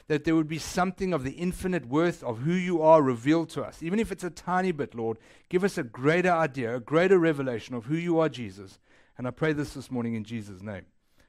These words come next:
Amen. Okay, so now I've just, don't know where I am. Okay, there we go. First thing I want to remind us of this morning that we're going to find in this text is that Satan has lost his position.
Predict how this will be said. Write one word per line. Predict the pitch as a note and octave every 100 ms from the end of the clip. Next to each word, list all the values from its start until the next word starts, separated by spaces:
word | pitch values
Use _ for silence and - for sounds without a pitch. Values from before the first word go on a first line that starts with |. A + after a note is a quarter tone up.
| -
Amen. | A2 A#2+ A2 E2 _ _ _ _ _ _ _ _ _ _ _ - _ _ _ _
Okay, | C3 C#3 E2+ -
so | - G#2+
now | A#2 A#2
I've | G2
just, | A2+ G#2 _
don't | A2+
know | G#2+
where | A2+
I |
am. | E2+ -
Okay, | A2 A#2+
there | A2
we |
go. | E2 - _ _ _ - - _ _ _
First | - G3+ G3 -
thing | C#3+ F3
I | D#3
want | D#3
to |
remind | D3+ D3 E3 E3+
us | D3+
of | D3+
this | C#3 A2+
morning | D#3+ D#3
that | B2+
we're | C#3
going | C#3+ C3
to |
find | C3+ D#3+ D#3+ D#3
in |
this | C#3 A#2+
text | - D#3+ C#3 - -
is | C3
that | D3 -
Satan | - E3 F3 D3 B2+ B2 _ _ _
has | - C#3+ B2
lost | D#3 E3 -
his | - C#3 -
position. | - B2 A#2 C3+ - E2